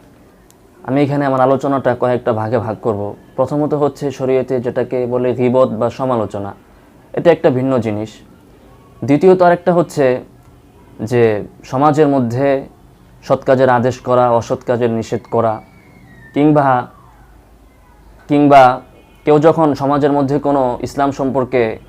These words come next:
বিতর্কিত কোনো কথা বলে, ভুল কোনো মেসেজ দেয় ইসলাম সম্পর্কে, তখন একজন আলেমের দায়িত্ব হয়ে যায় যে মানুষকে সঠিকটা জানানো, ভুল থেকে মানুষকে ফিরিয়ে আনা এবং সঠিক বক্তব্যটা মানুষের সামনে তুলে ধরা,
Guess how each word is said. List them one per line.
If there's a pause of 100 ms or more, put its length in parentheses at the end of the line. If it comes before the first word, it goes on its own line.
(760)
বিতর্কিত
কোনো
কথা
বলে, (280)
ভুল
কোনো
মেসেজ
দেয়
ইসলাম
সম্পর্কে, (560)
তখন
একজন
আলেমের
দায়িত্ব
হয়ে
যায় (480)
যে (640)
মানুষকে
সঠিকটা
জানানো,
ভুল
থেকে
মানুষকে
ফিরিয়ে
আনা (420)
এবং
সঠিক
বক্তব্যটা
মানুষের
সামনে
তুলে
ধরা,